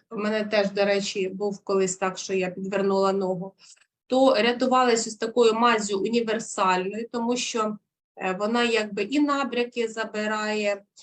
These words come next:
і, е, обезболює, і, і охолоджує, рятувалась ось цією універсальною. Можна те-, і також ще, м, наносити хондрогель, бо він відновлює,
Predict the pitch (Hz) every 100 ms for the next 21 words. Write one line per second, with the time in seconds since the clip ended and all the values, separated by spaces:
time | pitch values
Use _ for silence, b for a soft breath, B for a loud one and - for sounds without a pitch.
0 | B _ _ 254 220 240 233 220 185 -
1 | 208 196 190 240 233 277 202 202 233 247
2 | 240 233 226 226 226 226 B B _ _
3 | - 220 220 - 240 262 269 269 262 214
4 | 196 196 196 233 240 247 226 226 220 233
5 | 220 208 208 208 208 220 214 202 208 202
6 | 185 - 196 180 196 214 254 269 B B
7 | - 262 285 240 226 - 240 240 226 269
8 | 220 233 233 208 208 - 233 208 - 202
9 | 196 196 214 233 233 226 220 202 202 233
10 | 220 214 185 180 175 208 247 - _ _
11 | - 196 220 233 233 208 202 220 226 226
12 | 214 220 220 220 220